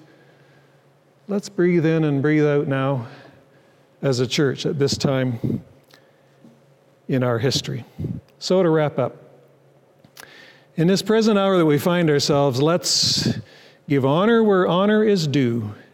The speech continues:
as David did to his departed leaders. Let's humbly remember,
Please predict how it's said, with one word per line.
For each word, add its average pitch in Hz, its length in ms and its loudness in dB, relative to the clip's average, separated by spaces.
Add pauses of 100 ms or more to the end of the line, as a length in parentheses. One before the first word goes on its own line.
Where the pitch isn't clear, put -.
as 123 240 -4
David 143 400 0
did 143 260 2 (960)
to 143 100 -2
his 131 260 0
departed 131 500 -2
leaders. 131 540 -2 (1080)
Let's 143 240 -2
humbly 196 640 2
remember, 170 680 0